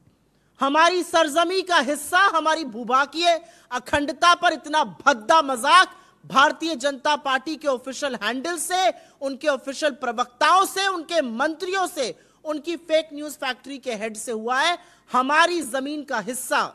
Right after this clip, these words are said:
चीन और पाकिस्तान के हिस्से में दिखाया गया है। जब आक्रोश हुआ, जब लोगों ने दिखा, बोलना शुरू किया कि अरे इसमें तो भारत का हिस्सा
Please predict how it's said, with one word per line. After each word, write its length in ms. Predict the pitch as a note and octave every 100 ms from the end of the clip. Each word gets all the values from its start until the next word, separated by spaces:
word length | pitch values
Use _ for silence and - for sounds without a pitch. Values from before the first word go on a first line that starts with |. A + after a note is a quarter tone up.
| _ _ _ _ _ _ _ _ _
चीन 340 | - E4+ F#4+
और 260 | F4+ C#4 C#4+
पाकिस्तान 720 | C#4+ C4+ B3+ D4 - C4+ C#4 C#4+
के 140 | C4
हिस्से 320 | A3 G#3+ B3
में 120 | A3+
दिखाया 380 | F#3+ F3 F3+ E3+
गया 200 | D3 C#3
है। 100 | A2+ _ _ _ _ _ _ _ _ _ _ _ _ _ _ _ _ _ _ _ _ _ _ _ _ _ _ _ _ _ _ _ _ _ _ _ _ _ _
जब 160 | C#4+ D4+
आक्रोश 560 | D#4+ D#4 E4 F4+ F#4+ E4+
हुआ, 320 | F4+ F#4 G#4
जब 220 | D4+ D4
लोगों 300 | C#4 D4 E4
ने 100 | E4+
दिखा, 320 | C4 C4+ D4+ B3+
बोलना 400 | G3 A3 D4 E4+
शुरू 260 | E4+ E4+ E4+
किया 280 | D4 E4 E4+
कि 140 | E4+
अरे 220 | D#4 D#4 D#4+
इसमें 240 | - D#4
तो 300 | D#4 D#4 D4 A#3+ - _ _ _ _
भारत 380 | F#3+ C4 D#4 D#4
का 80 | D#4
हिस्सा 460 | D4 - D#4 D4+